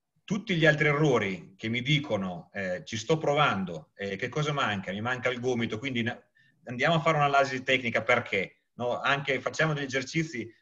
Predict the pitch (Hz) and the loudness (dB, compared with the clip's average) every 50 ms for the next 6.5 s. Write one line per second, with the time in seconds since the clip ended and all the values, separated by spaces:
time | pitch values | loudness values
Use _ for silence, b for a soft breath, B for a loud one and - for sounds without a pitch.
0 | B _ 101 101 - 127 139 139 131 120 117 104 113 107 - - 139 127 113 104 | B _ -8 -4 -2 -2 -2 -2 -2 -6 -6 -6 -6 -6 -6 -8 -6 -6 -6 -8
1 | - - 143 143 - 147 143 147 127 131 143 147 139 - - 123 131 135 131 131 | -6 -8 -10 -8 -6 -6 -6 -4 -2 -2 -2 -2 -4 -4 0 2 2 2 2 0
2 | 123 123 117 113 135 131 131 123 123 117 - 151 156 165 151 120 117 110 117 120 | -4 -4 -2 0 0 -2 0 -2 -4 -2 0 0 0 0 0 -2 -4 -4 -4 -4
3 | 120 120 117 110 - 120 113 117 113 110 113 113 110 104 104 - 95 90 82 78 | -4 -4 -6 -4 -4 -4 -4 -4 -4 -2 -2 -2 -2 -4 -6 -8 -10 -10 -10 -10
4 | - - _ _ _ _ _ _ _ _ _ _ _ _ _ _ _ _ - 127 | -12 -20 _ _ _ _ _ _ _ _ _ _ _ _ _ _ _ _ -6 -2
5 | 143 147 147 - 214 165 - 139 - - 127 117 113 113 - 131 131 135 131 131 | -2 0 2 4 2 4 4 2 2 4 4 4 2 2 4 6 8 8 6 6
6 | - 127 123 123 113 - - _ _ | 2 2 2 2 2 -2 -12 _ _